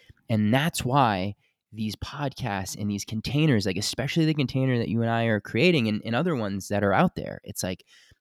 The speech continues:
we, we need to come together as men to allow this process to play out, because we can't see our own bullshit. Like,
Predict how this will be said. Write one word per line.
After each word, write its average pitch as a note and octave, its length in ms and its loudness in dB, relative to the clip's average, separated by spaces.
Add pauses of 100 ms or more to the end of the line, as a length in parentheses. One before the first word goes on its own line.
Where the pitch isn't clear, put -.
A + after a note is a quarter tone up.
we, C3+ 440 2 (420)
we C#3 240 6
need C3 340 8
to A#2+ 80 0
come B2 320 -4
together G#2+ 560 -2
as F#2+ 260 -4
men G2+ 540 2 (560)
to B2+ 160 2
allow A2+ 280 0
this A#2 140 -2
process A2 520 -6
to - 100 -8
play F#2 260 -6
out, B2 320 2 (300)
because A#2 280 0
we C#3+ 120 2
can't G#3 300 0
see C3+ 320 -2
our G#2 160 0
own A2 220 -2
bullshit. F#2+ 480 -8 (180)
Like, - 240 -14